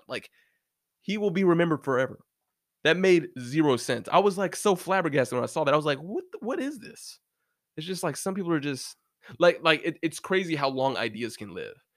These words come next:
That's the thing that tripped me out. It's why, like, that's a thing from so long ago.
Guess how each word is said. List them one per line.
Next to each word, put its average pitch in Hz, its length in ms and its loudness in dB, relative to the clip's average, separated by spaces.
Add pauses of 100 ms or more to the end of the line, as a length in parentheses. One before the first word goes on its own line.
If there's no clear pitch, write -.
(180)
That's 175 200 4
the 185 100 6
thing 180 160 0
that 131 100 -4
tripped 113 180 -6
me 87 140 -10
out. - 160 -16 (340)
It's 123 180 -6
why, 135 360 0
like, 127 320 -4
that's 143 320 -2
a 143 80 -2
thing 143 380 -6
from 110 380 -10
so - 440 -6
long 131 320 -2
ago. 107 300 -8